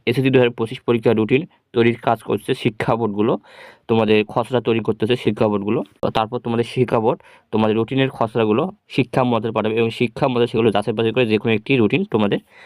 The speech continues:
তারা অনুমোদন দিবে। তো তোমরা জানুয়ারির আগে কোনো রুটিন পাবে না। তোমরা জানুয়ারি এর প্রথম সপ্তাহে অথবা জানুয়ারি মাসের মধ্যে তোমরা কিন্তু রুটিন পাবা, এর আগে তোমরা কিন্তু রুটিন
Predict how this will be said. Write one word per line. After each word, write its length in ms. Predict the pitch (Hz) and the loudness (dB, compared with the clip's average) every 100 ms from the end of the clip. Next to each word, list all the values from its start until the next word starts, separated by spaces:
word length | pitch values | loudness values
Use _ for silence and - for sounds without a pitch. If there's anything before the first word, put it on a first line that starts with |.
| - _ - | -20 _ -2
তারা 160 | 110 | 0
অনুমোদন 480 | 104 127 131 123 123 | 2 2 2 4 4
দিবে। 280 | 131 104 90 - - - | 4 2 0 -6 -6 -2
তো 80 | |
তোমরা 260 | 104 117 123 | 0 0 -2
জানুয়ারির 520 | 104 110 117 120 131 | 0 -2 0 0 0
আগে 280 | 113 104 98 - - | 0 0 -4 -6 -4
কোনো 120 | 113 | 0
রুটিন 280 | 113 135 120 | 2 0 2
পাবে 240 | 117 107 | 0 0
না। 200 | 113 214 | -4 -6
তোমরা 220 | - 107 101 | -4 -2 0
জানুয়ারি 420 | 110 113 117 120 - - - _ | 0 0 0 -2 -6 -20 -20 _
এর 120 | 107 | -4
প্রথম 360 | 107 117 131 131 | -2 0 0 -2
সপ্তাহে 440 | - 110 - 139 - | -4 -6 -4 -2 0
অথবা 420 | 110 107 107 104 - _ _ - | -2 0 -2 -2 -8 _ _ -6
জানুয়ারি 300 | 117 113 120 | -2 0 0
মাসের 200 | 120 135 | -2 -2
মধ্যে 240 | 120 113 | -2 -2
তোমরা 200 | - 123 | 0 0
কিন্তু 200 | 107 131 | 0 2
রুটিন 260 | 120 113 135 | 2 4 2
পাবা, 300 | 117 95 92 - | 2 0 -2 -4
এর 160 | 120 | 0
আগে 180 | 113 110 | 0 -2
তোমরা 240 | 127 113 107 | -2 -2 -2
কিন্তু 220 | 120 131 | -2 0
রুটিন 300 | 113 120 | 2 2